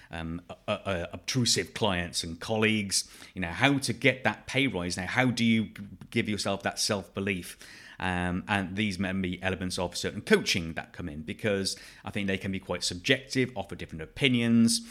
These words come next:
and, um, you know, you may have, you know, your own thoughts, but you want to be, uh, well, but you want to seek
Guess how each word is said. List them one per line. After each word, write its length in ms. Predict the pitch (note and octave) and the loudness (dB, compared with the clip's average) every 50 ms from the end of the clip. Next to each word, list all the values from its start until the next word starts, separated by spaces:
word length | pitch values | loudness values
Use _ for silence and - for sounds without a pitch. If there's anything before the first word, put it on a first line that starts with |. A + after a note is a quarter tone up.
| - - - - | -16 -18 -8 -2
and, 760 | G#2+ A#2 A#2 A#2 A2+ A2+ A2+ A#2 A#2 A2+ A2 A2+ A2+ A2+ - | 2 2 4 4 4 4 4 4 2 4 2 2 2 0 0
um, 420 | A2+ A2 G#2+ G#2+ G#2+ G#2 G#2 G#2 G2+ - | 0 2 2 4 4 4 2 2 0 -2
you 80 | G#2+ A2 | -2 0
know, 80 | F#2+ | 0
you 240 | F2+ F2+ F#2+ A2+ A#2 | 0 2 2 2 4
may 200 | A2 F#2+ G2 G2 | 4 2 2 0
have, 280 | F#2 - G2 F#2+ - F#2+ | 0 0 -2 -2 -2 -4
you 200 | F#2+ F#2+ F#2+ G2 | -6 -4 -2 -2
know, 60 | F#2+ | -2
your 200 | F#2 F2+ F#2 - - | -2 -4 -6 -4 0
own 300 | G#2+ A2 A#2 A#2 G#2+ A2 | 2 4 6 6 4 2
thoughts, 560 | - - A#2 B2+ D#3 F#3+ - - - - - - - - - - | 2 0 2 2 0 0 -2 0 0 0 0 -4 -10 -20 -18 -2
but 120 | - D3 C#3 | 0 2 4
you 80 | C#3 | 4
want 180 | C3 D#3+ D3 C#3 | 4 4 2 0
to 100 | - B2+ | -2 -2
be, 160 | A#2 B2 B2 - | -4 -6 -4 -4
uh, 40 | B2+ | -4
well, 180 | A#2 A2 B2 A#2+ | -2 -2 -2 -4
but 260 | - - - B2 A2+ | -4 -4 -6 -2 2
you 140 | A#2 A2+ A2 | 2 2 2
want 180 | A2 A2+ G#2 | 2 0 0
to 80 | - G#2 | 0 0
seek 560 | G2+ - - - - A2 A2 G#2 - - - | 0 0 0 2 0 0 0 -2 -4 -10 -14